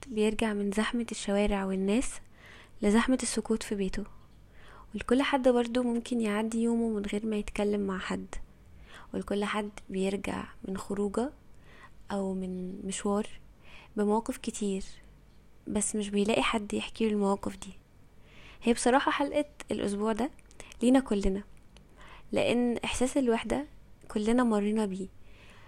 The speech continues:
في ناس بتعيش فيه كتير قوي، وفي ناس بتعيش فيه حبة صغيرين، في ناس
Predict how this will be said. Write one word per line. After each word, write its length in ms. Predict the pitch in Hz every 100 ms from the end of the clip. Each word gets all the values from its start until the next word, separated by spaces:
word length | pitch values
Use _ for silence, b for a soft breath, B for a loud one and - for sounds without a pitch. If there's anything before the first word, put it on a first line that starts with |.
| B
في 140 | - 247
ناس 200 | 247 247
بتعيش 440 | 226 220 208 233
فيه 180 | - 233
كتير 300 | - - 220
قوي، 360 | - 214 226 240
وفي 240 | - 214
ناس 200 | 208 202
بتعيش 840 | 220 - - - - - 208 208
فيه 240 | - 214 214
حبة 380 | - 202 190 202
صغيرين، 580 | 202 202 202 208 220 220 B B B B B
في 180 | - 226
ناس 320 | 226 226 -